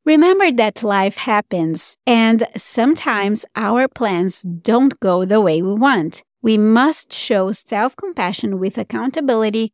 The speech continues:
by acknowledging what progress we made, even if none,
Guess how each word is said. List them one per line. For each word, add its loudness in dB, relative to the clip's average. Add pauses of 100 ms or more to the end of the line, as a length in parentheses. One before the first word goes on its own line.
(140)
by -2
acknowledging 0
what -2
progress -4
we -4
made, 0 (160)
even 2
if -4
none, 2